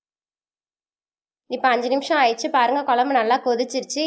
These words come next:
இந்த ஸ்டேஜில் வந்து உப்பும் காரமும் கரெக்டா இருக்கான்னு பார்த்துக்கிட்டு ஆட் பண்ணிக்கோங்க. எனக்கு கொஞ்சம் காரம் பத்தாத மாதிரி இருந்துச்சு, அதனால நான் ஆட் பண்ணிக்கிட்டேன். அது கூட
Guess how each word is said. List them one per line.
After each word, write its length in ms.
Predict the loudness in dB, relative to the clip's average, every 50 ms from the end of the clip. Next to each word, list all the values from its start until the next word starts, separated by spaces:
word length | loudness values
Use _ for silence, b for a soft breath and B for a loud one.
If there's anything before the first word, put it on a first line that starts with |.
| 0
இந்த 140 | 0 0 -2 0
ஸ்டேஜில் 400 | 0 0 0 0 0 0 0 0 0
வந்து 180 | 0 0 0 -2 -2 -4
உப்பும் 300 | -2 -2 -2 -2 0 2
காரமும் 360 | 2 2 2 0 0 0 0 0
கரெக்டா 300 | 0 -2 0 0 0 0
இருக்கான்னு 300 | 2 0 0 -2 0 0
பார்த்துக்கிட்டு 380 | -2 -2 -2 -4 -6 -2 0 2 2
ஆட் 140 | 2 2 0 -2
பண்ணிக்கோங்க. 400 | -2 -2 -2 -2 0 0 0 0 -2 B B B B B B -4 -2
எனக்கு 200 | 0 0 0 0 0 0
கொஞ்சம் 260 | 0 0 0 0 2 2
காரம் 260 | 2 2 0 0 -2
பத்தாத 300 | 0 2 2 2 2 2 2
மாதிரி 160 | 0 0 0 -2
இருந்துச்சு, 240 | -4 -4 -2 -2 -2
அதனால 260 | 0 0 0 2 2 2
நான் 100 | 0 0
ஆட் 160 | -2 -2 -2
பண்ணிக்கிட்டேன். 420 | -2 -2 -4 -4 -2 0 0 0 0
அது 100 | -2 -2 -4 -4
கூட 120 | -2 0